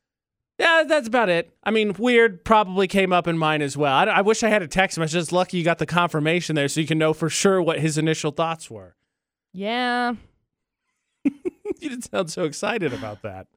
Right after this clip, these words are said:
Speaker 2: No, I, I, I think it's great. I mean, I, I love it.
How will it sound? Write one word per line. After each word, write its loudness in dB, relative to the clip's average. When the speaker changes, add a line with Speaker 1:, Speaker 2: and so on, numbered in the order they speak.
Speaker 2:
No, 2
I, 0
I, -4
I -2
think -8
it's -8
great. -4
I -4
mean, -2
I, -2
I -2
love 0
it. -2